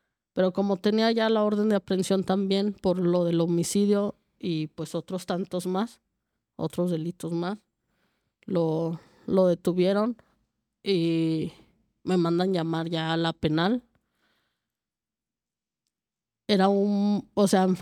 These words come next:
a mí me hablan en veintitrés de diciembre, que tenía que ir el veinticuatro,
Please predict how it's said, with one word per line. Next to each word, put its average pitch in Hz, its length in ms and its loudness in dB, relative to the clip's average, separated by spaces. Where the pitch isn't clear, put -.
a 202 80 4
mí 196 120 6
me 208 100 4
hablan 233 300 2
en 208 160 2
veintitrés 185 560 0
de 226 100 4
diciembre, 214 680 2
que 175 140 0
tenía 165 260 -4
que - 140 -8
ir 170 80 0
el 170 100 -2
veinticuatro, 165 760 -4